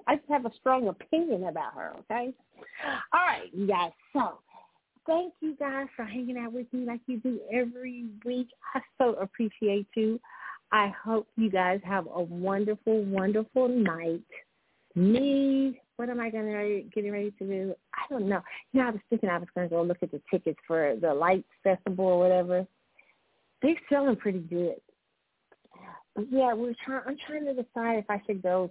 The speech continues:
to, you know, for this, this, this see, to see this. Con-, I really wanna see her.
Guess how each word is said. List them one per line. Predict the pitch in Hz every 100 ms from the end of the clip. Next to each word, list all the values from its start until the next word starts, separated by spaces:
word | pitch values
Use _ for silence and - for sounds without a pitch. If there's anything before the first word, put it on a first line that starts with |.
| -
to, | 180 175 165 - -
you | 196
know, | 156 123 - -
for | 180
this, | 151 139 - _ _ _ _ _
this, | - - - - - - _
this | 185 - _ _ _ 180 -
see, | 220 190 - _
to | 175 -
see | 208
this. | 175 175 -
Con-, | - -
I | 240
really | 254 294 277
wanna | 240 214 -
see | 196
her. | 151 185 143